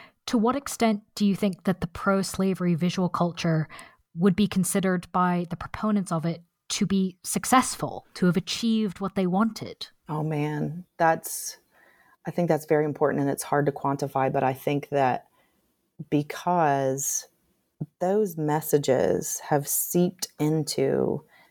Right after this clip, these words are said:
Speaker 2: the national consciousness, both in the late nineteenth century and, and continuing, doesn't that just say that those visual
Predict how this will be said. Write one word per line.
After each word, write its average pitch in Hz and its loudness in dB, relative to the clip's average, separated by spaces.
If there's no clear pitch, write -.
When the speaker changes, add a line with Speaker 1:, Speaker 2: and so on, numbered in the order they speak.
Speaker 2:
the 156 2
national 143 2
consciousness, 160 0
both 151 4
in 151 -4
the 139 -2
late 147 2
nineteenth 151 -2
century 143 0
and, 139 0
and 143 2
continuing, 185 0
doesn't 180 2
that 165 -2
just 151 0
say 147 2
that 139 2
those 160 2
visual 147 0